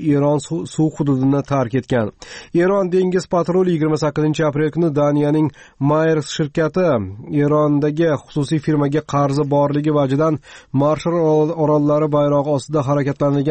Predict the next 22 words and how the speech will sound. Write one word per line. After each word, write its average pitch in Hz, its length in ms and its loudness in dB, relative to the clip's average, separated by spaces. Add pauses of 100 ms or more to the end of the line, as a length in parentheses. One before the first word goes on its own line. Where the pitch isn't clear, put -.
(100)
kemani 143 480 0 (460)
qo'lga 139 360 0
olgan 139 320 0
edi. 120 160 0 (120)
Eron 123 280 2
rasmiylari 131 580 0 (400)
Myers 160 520 0
Tigris 190 480 0 (260)
kemasi 185 600 0 (100)
va 156 160 2
uning 156 280 2
ekipaji 143 440 0 (100)
ko'p 170 320 -2
yillik 175 380 0
qarz 147 280 -2
mojarosi 139 520 0
hal 143 260 -2
etilgandagina 131 760 0
qo'yib 131 320 0
yuborilishini 123 480 0
aytayotgan 127 500 -2
edi. 160 160 0